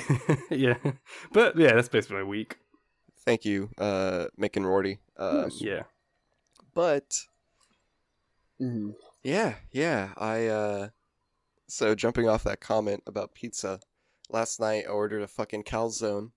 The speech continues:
Speaker 2: and, uh, I ordered it through DoorDash, and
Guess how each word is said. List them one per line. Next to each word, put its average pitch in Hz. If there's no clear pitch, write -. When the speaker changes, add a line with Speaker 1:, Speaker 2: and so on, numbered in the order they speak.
Speaker 2:
and, 95
uh, 95
I 104
ordered 107
it 127
through 143
DoorDash, 98
and 90